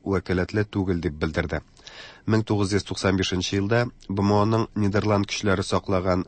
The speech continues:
Сребреница шәһәрендә Босния серблары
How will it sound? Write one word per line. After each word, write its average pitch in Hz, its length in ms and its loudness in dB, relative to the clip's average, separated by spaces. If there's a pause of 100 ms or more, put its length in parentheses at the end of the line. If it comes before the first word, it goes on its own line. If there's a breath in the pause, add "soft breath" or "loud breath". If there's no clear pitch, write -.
Сребреница 95 800 -2
шәһәрендә 95 600 0 (340 loud breath)
Босния 117 440 2
серблары 113 720 0